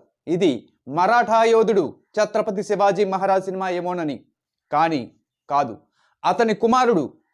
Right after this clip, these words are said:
సంభాజీ మహారాజ్ గురించిన సినిమా ఇది. ఈ సినిమా వచ్చేంత వరకు శివాజీ మహారాజ్ గురించి మాత్రమే చాలామందికి గొప్పగా తెలుసు. కానీ ఈ సినిమా చూశాక, "వామ్మో,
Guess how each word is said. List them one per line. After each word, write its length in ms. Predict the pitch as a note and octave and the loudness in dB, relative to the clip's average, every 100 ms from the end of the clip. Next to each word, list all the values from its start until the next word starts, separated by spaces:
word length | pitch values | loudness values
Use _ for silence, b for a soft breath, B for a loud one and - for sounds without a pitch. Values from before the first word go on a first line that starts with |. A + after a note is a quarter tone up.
| - | -2
సంభాజీ 520 | G3+ A3 A#3 G3+ A#3 | 0 2 2 2 -2
మహారాజ్ 500 | G3+ G3 G#3+ G#3+ F3+ G3 | -2 0 2 0 0 -4
గురించిన 320 | G#3 G3 G3+ | -4 -6 -8
సినిమా 260 | F#3+ F#3+ F#3 | -6 -2 -2
ఇది. 240 | D3 A#2+ _ _ _ _ - | -2 -8 _ _ _ _ -2
ఈ 160 | A#3 A#3+ | 0 2
సినిమా 260 | A#3+ C4+ C4+ | 0 2 2
వచ్చేంత 500 | G3 G#3+ C4+ C4+ A#3+ | 0 0 0 0 0
వరకు 480 | A3+ G3 G#3 G#3+ _ _ - | -2 -2 -4 -6 _ _ -4
శివాజీ 420 | G#3+ B3 B3+ C4 | 2 4 4 2
మహారాజ్ 420 | A#3+ A3+ B3 A#3+ A3 | 0 2 2 2 0
గురించి 260 | A#3+ A3+ G#3+ C#3+ | -2 -2 -4 -2
మాత్రమే 540 | F3+ A#3 A#3+ A3+ A#2+ - _ _ - | -2 0 -2 -2 -4 -10 _ _ -10
చాలామందికి 800 | D3 F3 G#3+ G#3+ G3+ G3+ C#3 - _ - B2+ | -2 2 2 0 -4 -6 -8 -10 _ -16 -4
గొప్పగా 320 | C#3+ E3 F#3+ | -4 0 0
తెలుసు. 400 | F#3 F3+ D#3 D3 - _ _ _ _ | 0 -4 -8 -14 -18 _ _ _ _
కానీ 480 | D#3+ G3+ A3 C3+ - _ - D#3 | 0 2 2 0 -4 _ -4 2
ఈ 100 | C#4 | 2
సినిమా 380 | C#4+ C#4 C4+ C#4+ C#4 | 4 2 2 2 0
చూశాక, 340 | B3 A#3 A#3 G#3 C#3 G2 - _ _ | -2 0 0 2 0 -2 -10 _ _
"వామ్మో, 720 | A2+ D3 F#3+ F#3 G3 A3+ - | -4 0 0 0 2 0 0